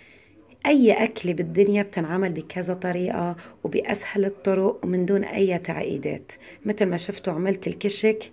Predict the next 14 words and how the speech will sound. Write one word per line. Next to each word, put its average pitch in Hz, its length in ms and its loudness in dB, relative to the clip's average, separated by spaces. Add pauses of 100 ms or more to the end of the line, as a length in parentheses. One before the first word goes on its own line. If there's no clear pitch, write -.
(480)
يلي 175 240 0
بيعرف 220 420 2
الكشك - 420 -4
اللبناني 160 800 0 (880)
بيعرف 190 320 0
قديش 175 300 -4
هو 170 160 -4
صعب، 165 360 -6 (640)
قديش 196 500 4
بياخد 175 540 0
مجهود 170 720 4 (440)
من 175 420 2
أهل 208 260 4
القرى، 180 520 2